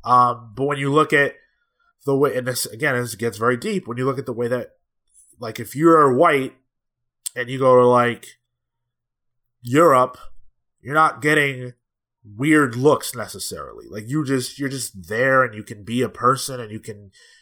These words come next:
you know, feel sort of comfortable.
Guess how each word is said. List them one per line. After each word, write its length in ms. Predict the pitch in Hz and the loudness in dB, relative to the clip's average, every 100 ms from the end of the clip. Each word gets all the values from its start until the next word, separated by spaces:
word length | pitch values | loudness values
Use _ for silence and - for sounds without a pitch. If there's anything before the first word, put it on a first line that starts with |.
| _ - | _ -10
you 160 | 131 | -4
know, 400 | 123 113 107 101 - | 0 2 0 -2 -10
feel 720 | - 147 139 135 131 127 _ _ | -6 2 4 4 2 0 _ _
sort 260 | - 131 117 | 0 2 2
of 120 | - | 0
comfortable. 720 | 170 185 - 98 117 113 110 | -2 -2 -2 -4 -2 -2 -6